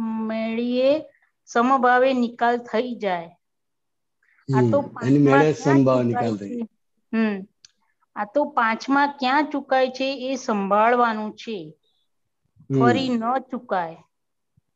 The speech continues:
Speaker 1: જ્યાં ના ફાવતું હોય ત્યાં શુદ્ધાત્મા ના દેખાય.
Speaker 2: બરાબર.
Speaker 1: પણ ત્યાં તરછોડ છે તેથી. ને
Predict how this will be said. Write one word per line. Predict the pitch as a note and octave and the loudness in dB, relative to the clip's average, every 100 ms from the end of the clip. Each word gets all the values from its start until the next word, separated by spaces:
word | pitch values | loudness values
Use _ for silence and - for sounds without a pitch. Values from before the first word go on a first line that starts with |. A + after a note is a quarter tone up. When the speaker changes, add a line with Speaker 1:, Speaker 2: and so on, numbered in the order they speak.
| _ _ _ _ - | _ _ _ _ -18
Speaker 1:
જ્યાં | E3 A3 B3 | -2 0 2
ના | B3 A#3+ C4+ | 2 2 0
ફાવતું | - C4 B3+ B3+ C#4 | 2 2 2 -2 -4
હોય | B3 B3+ C4 C4 | 2 2 2 0
ત્યાં | B3+ C4 | -4 -2
શુદ્ધાત્મા | C4 A3+ D#3+ A3 A#3 A#3 A#3+ A#3 | -2 -8 -4 2 2 0 -6 -6
ના | A3+ A3+ G#3 | -4 -6 -6
દેખાય. | F#3+ - - F3 F3 F3 _ _ _ _ _ _ _ _ _ _ - | -10 -10 -10 -8 -10 -18 _ _ _ _ _ _ _ _ _ _ -8
Speaker 2:
બરાબર. | A#2 A#2+ A#2 G#2+ G#2+ F#2+ - | -2 2 2 2 2 0 -4
Speaker 1:
પણ | A#3+ C4 C#4 | -12 -10 -10
ત્યાં | - B3 B3 C4 C#4+ | -6 -2 0 0 0
તરછોડ | C#4 A3+ G#3 - - C4+ C4+ | -2 -2 -2 -8 -2 0 0
છે | C4+ C4 C4 | -2 -2 -2
તેથી. | C4 A#3+ A3+ - A#3+ F#3+ D#3+ _ _ _ _ _ _ _ _ _ _ _ _ _ _ - _ _ _ _ - _ _ _ _ _ _ | -2 -8 -8 -8 -8 -8 -12 _ _ _ _ _ _ _ _ _ _ _ _ _ _ -20 _ _ _ _ -20 _ _ _ _ _ _
ને | G#3+ | -4